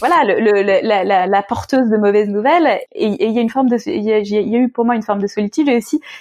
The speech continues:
c'était compliqué, euh, et je me suis interrogée vraiment sur quoi en faire.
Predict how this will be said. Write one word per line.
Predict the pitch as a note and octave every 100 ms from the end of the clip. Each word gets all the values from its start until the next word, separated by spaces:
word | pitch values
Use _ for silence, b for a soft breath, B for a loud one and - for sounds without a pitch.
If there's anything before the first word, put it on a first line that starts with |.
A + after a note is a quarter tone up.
| _
c'était | - C4
compliqué, | C4+ - C4+ D4 D4 C#4
euh, | A3+ G#3 G3
et | A3
je | G#3
me | G#3
suis | - A#3
interrogée | A3+ A3 G#3+ B3+ C4
vraiment | G#3 G#3 A3+ C4+
sur | - A#3+ - -
quoi | C4 B3+
en | A3
faire. | - E3 -